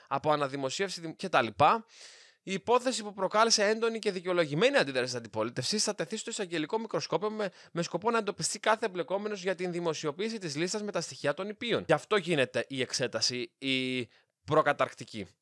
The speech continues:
Και σου ξαναλέω, γιατί δεν κάνανε μια προκαταρκτική εξέταση για το ποιοι είναι οι εμπριστές και του-, τέλος πάντων, πραγματικά, με-, αυτή η Ελλάδα με ξεπερνάει, ρε παιδιά. Ώρες, ώρες νομίζω ότι τζάμπα ασχολούμαι με αυτή τη χώρα. Εδώ πέρα θα σου διαβάσω και ένα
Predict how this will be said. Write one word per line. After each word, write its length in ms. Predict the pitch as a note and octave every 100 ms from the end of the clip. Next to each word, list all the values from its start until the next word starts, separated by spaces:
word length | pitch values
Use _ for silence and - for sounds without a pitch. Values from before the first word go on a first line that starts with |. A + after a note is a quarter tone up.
| _ _ _ _ _
Και 80 | -
σου 100 | E3+
ξαναλέω, 560 | F#3 G3 F3+ B3 B3 A2
γιατί 280 | D3 F3+ B3+
δεν 100 | B3+
κάνανε 280 | B3 A3+ F#3+
μια 160 | F#3+
προκαταρκτική 680 | E3+ F3 F3 D#3+ C#3 D3 D#3+
εξέταση 640 | C#3+ D#3+ D3 C#3 C#3+ B2 - _
για 160 | D3+
το 100 | -
ποιοι 280 | D#3 - F3 E3+
είναι 140 | D#3+
οι 20 |
εμπριστές 500 | C#3+ A#2+ C3 - C#3+
και 120 | C#3+
του-, 180 | C#3 C3+ _ - - -
τέλος 240 | D3 C#3+
πάντων, 140 | - -
πραγματικά, 440 | B2 B2 - D3 -
με-, 220 | C3 C3
αυτή 240 | A#2 -
η 20 |
Ελλάδα 300 | D#3+ C3+ C#3
με 60 | C3+
ξεπερνάει, 520 | - A2 G2+ A2+ A#2+
ρε 60 | F#2+
παιδιά. 360 | F#2 G2 E2 -
Ώρες, 320 | C#3+ E3 C#3
ώρες 200 | D3+ C#3
νομίζω 280 | B2+ C#3 C3+
ότι 140 | A2
τζάμπα 280 | G#2+ B2 B2
ασχολούμαι 340 | - G#2 A#2
με 60 | G#2+
αυτή 160 | -
τη 80 | -
χώρα. 300 | G2 F2+ F2+ -
Εδώ 220 | D#3 F3
πέρα 380 | G#3+ F3 D3+ F3
θα 140 | -
σου 120 | D#3 D3+
διαβάσω 360 | D#3 E3+ E3+
και 100 | E3+
ένα 160 | E3+